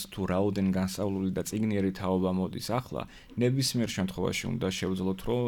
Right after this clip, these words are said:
ისინი დავაინტერესოთ ამ თემით და,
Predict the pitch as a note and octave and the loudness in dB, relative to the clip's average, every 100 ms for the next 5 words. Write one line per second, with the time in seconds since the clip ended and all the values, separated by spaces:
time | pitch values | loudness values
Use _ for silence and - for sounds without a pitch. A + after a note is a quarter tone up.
0 | G2 F#2 - G2+ G#2 F#2 F2+ F2+ F2+ F#2 | -2 -4 0 0 2 2 2 0 -2 -2
1 | F#2+ G2+ G2+ - F#2 F#2+ F#2 F#2 F#2+ - | -2 -4 -4 -2 -2 -2 -2 -2 -2 -4
2 | - | -2